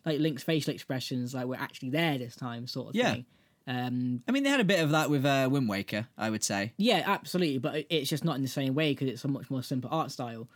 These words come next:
Speaker 2: Yeah.
Speaker 1: Whereas with this, it, it's still simple, but it just, but there's, there's more facial expression there.
Speaker 2: Yeah.
Speaker 1: And, um, I mean, there, there is that particular. Can we talk about, like, cutscenes in this? It's an old game, so, like,
Speaker 2: Yeah, yeah, yeah.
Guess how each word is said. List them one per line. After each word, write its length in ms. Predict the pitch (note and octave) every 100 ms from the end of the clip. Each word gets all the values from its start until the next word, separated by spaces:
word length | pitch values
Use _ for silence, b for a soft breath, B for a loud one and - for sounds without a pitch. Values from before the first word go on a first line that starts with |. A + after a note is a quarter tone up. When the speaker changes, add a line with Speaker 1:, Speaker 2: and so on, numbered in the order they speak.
| b
Speaker 2:
Yeah. 200 | D3 - -
Speaker 1:
Whereas 260 | C#3 C3
with 120 | B2+
this, 400 | E3+ D3 A#2+ - - -
it, 200 | C3+ - _ _
it's 80 | F3
still 160 | A#3+
simple, 640 | D3+ G#3+ F#3 - G#2 C#3+ - b _
but 100 | F3+
it 80 | E3+
just, 160 | E3+ - D#3
but 100 | E3
there's, 200 | D3+ D3+
there's 140 | D#3+ D3
more 200 | D#3 C#3+
facial 360 | F#3+ F3 -
expression 440 | B2+ - B2+ A#2+ A#2+
there. 240 | A2 B2+ -
Speaker 2:
Yeah. 180 | E3+ C3 - _
Speaker 1:
And, 260 | C#3+ C#3 D3
um, 460 | C#3 C3+ C3+ C3+
I 20 | D3
mean, 140 | D#3
there, 120 | C#3+
there 180 | C#3 C#3+
is 80 | C#3
that 160 | C#3
particular. 340 | - - - C3
Can 160 | -
we 80 | D3
talk 220 | C3+ E3
about, 220 | - F#3 E3+
like, 240 | F3+ -
cutscenes 500 | - F3+ - F#3 F#3
in 100 | F#3
this? 220 | F#3 F#3
It's 100 | B2+
an 80 | C#3
old 180 | E3+ C3+
game, 300 | C3 A#2+ A2+
so, 120 | A2+
like, 160 | B2+ -
Speaker 2:
Yeah, 60 | A4
yeah, 100 | F4
yeah. 240 | B3 C4